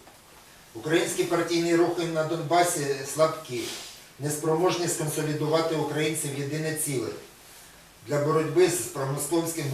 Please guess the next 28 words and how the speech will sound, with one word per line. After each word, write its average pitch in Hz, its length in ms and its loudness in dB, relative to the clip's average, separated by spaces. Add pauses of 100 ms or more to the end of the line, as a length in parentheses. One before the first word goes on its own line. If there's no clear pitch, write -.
(100)
рухами 147 400 -2
на 131 60 -6
наших 127 280 -4
теренах. - 520 -4 (720)
На 123 120 -6
часі - 340 2
постало 160 500 0
старе, 147 360 0
випробуване 156 840 2 (340)
роками 151 480 4
боротьби 151 360 0
за 143 160 0
волю 151 240 0 (140)
України 151 380 -2
гасло: - 340 0 (200)
«Спиратися 147 520 0
можна 147 320 -2
лише 135 320 -2
на 147 160 -4
власні 143 320 -2 (140)
сили». 107 240 -6 (960)
Події 165 380 4
в 156 160 2
Криму 180 260 2
доводять, 151 540 0
що - 160 -4
москалі 165 600 2 (100)
може, 151 380 0